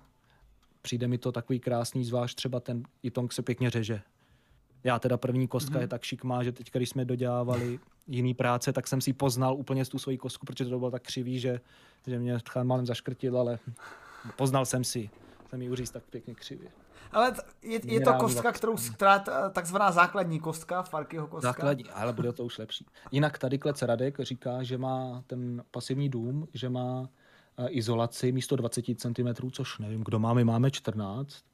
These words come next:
Speaker 1: a třicet centimetrů, což samozřejmě je ještě lepší. Tepelné mosty, to nevím, jestli někdo zdá, můžeš mít třeba v-,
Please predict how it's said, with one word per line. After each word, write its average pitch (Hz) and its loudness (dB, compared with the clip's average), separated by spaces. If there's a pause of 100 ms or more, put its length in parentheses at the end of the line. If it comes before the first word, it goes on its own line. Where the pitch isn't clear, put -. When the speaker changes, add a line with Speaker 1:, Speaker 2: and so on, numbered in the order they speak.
(360)
Speaker 1:
a 117 2
třicet 123 -2
centimetrů, 120 2 (420)
což - -2
samozřejmě 127 4
je 113 -2 (260)
ještě 120 -6
lepší. 135 -4 (120)
Tepelné 139 0
mosty, 117 -2
to 123 -4
nevím, 113 -2
jestli 123 -6
někdo 127 -2
zdá, 123 -2
můžeš 120 -2
mít 123 -6
třeba 120 -8 (460)
v-, 123 -8